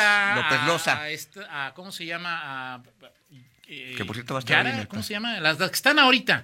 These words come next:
Speaker 2: Sí, Yara
Speaker 1: Do-, las dos que están.
Speaker 2: Yari Zapata.
Speaker 1: Me parecen mucho mejores, eh, funcionarias de, en materia electoral que Rionda, que el otro Antonio.
Speaker 2: Sobre todo, sobre todo que,
Speaker 1: Y
Speaker 2: que
Speaker 1: me
Speaker 2: son
Speaker 1: parece que
Speaker 2: ex-,
Speaker 1: decir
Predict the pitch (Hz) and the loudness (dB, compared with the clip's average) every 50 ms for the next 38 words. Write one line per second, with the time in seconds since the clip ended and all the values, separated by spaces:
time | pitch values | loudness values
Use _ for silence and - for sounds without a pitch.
0 | - - - - 123 113 123 131 135 139 147 151 151 147 147 139 139 139 135 131 | -4 -12 -8 -6 -2 2 4 4 6 6 6 6 6 4 4 2 0 0 -2 -2
1 | 123 117 143 143 190 185 185 196 262 254 - - 226 - - 220 196 170 120 - | -4 -6 -8 -6 -4 -4 -2 -2 -4 -4 -4 -6 -6 -4 -2 -2 -2 -2 -4 -6
2 | - - 147 160 156 170 147 - - 139 - - - 160 175 180 175 185 190 220 | -2 0 0 0 0 -2 -2 -2 -2 -4 -4 -6 -8 -4 -4 -2 2 2 2 2
3 | 214 - 262 247 233 202 196 - 180 170 170 165 - 214 226 214 220 202 - - | 2 0 -2 -2 -4 -2 -2 -2 0 0 -2 0 0 2 2 4 4 2 2 0
4 | - - - _ _ _ _ _ _ _ - 107 - - 156 151 143 135 127 117 | -2 -4 -6 _ _ _ _ _ _ _ -20 -16 -12 -10 -8 -6 -6 -6 -6 -8
5 | - - - _ - - - 170 175 175 165 - - 180 180 165 180 190 202 208 | -12 -20 -20 _ -16 -10 -4 -2 0 2 2 2 2 2 4 4 4 6 6 6
6 | 208 190 - - 196 170 160 156 156 151 151 180 190 202 196 185 170 - - 160 | 4 2 0 -2 -6 -4 -2 0 0 0 0 0 0 2 2 2 0 0 0 2
7 | 147 170 180 180 - - 175 170 156 143 139 135 131 131 123 113 120 - - _ | 4 4 4 2 0 -2 -2 0 0 0 -2 -2 -2 -4 -6 -8 -10 -14 -20 _
8 | _ _ - 127 147 175 185 196 208 208 202 196 190 165 180 175 175 175 175 170 | _ _ -10 -6 -2 0 2 2 2 2 0 0 2 4 4 4 4 4 2 0
9 | 170 - - - 147 139 135 135 131 139 147 165 170 - - 175 170 160 151 143 | -2 -6 -6 -4 -4 -4 -4 -4 -6 -6 -6 -6 -6 -6 -6 -6 -4 -2 -2 -4
10 | 131 120 120 - - 175 147 135 123 - 196 202 208 214 208 196 190 190 196 190 | -4 -6 -10 -10 -8 -6 -6 -6 -4 0 2 2 2 2 2 0 0 0 0 0
11 | 190 190 190 180 156 147 151 147 - 175 175 185 196 208 202 - _ _ - - | 0 2 4 6 6 6 6 6 4 2 2 2 2 0 0 -2 _ _ -12 -10
12 | - 151 143 143 143 - 165 180 180 - - 254 285 320 339 320 - - - - | -6 -4 -4 -4 -4 -4 -6 -6 -4 0 2 4 4 4 2 0 -4 -4 -2 0
13 | 135 214 214 240 262 170 349 349 302 285 269 269 262 - 294 - - 226 214 208 | 0 2 2 2 2 4 6 6 6 6 4 2 0 -2 -6 -4 -2 0 0 0
14 | 202 202 - - 240 233 240 226 160 | 0 0 -2 -2 -2 -2 -2 -2 -4